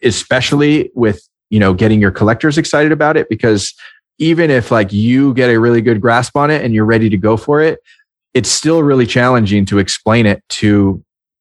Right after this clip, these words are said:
collectors and get them to also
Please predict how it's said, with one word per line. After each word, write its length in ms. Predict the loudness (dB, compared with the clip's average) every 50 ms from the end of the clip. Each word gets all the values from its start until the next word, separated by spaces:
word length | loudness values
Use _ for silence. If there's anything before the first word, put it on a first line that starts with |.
| _ _
collectors 640 | -4 -2 0 0 0 -2 -6 -10 -10 -10 -12 -12 -6
and 180 | -4 -2 0
get 160 | 0 0 0
them 180 | 0 0 0 0
to 480 | 0 0 0 2 2 2 2 0 -2 -4 -4 -2
also 600 | 0 0 0 0 -2 0 0 0 0 -2 -6